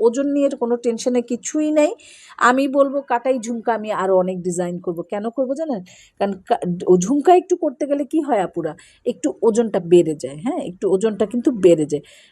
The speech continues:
But এই কাটাই ঝুমকাটা কিন্তু করতে গেলে সেটা আর হবে না, এটা ওজন বাড়বে না, কারণ এটা খুবই লাইট ওয়েট,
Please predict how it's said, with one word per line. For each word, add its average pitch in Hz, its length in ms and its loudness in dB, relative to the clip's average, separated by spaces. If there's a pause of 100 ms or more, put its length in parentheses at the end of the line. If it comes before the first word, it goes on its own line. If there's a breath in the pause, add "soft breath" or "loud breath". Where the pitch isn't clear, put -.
(100)
But 247 140 4 (180)
এই 302 200 6
কাটাই 311 340 2
ঝুমকাটা 269 460 -4
কিন্তু 269 260 -10
করতে 240 320 -4
গেলে 277 220 -4
সেটা 202 400 -4
আর 180 180 0
হবে 196 360 0
না, 151 120 -8
এটা 175 200 0
ওজন 214 340 2
বাড়বে 147 280 -4
না, 147 120 -12
কারণ 185 180 -6
এটা 202 260 -2
খুবই 302 320 2
লাইট 196 300 4
ওয়েট, 139 200 -4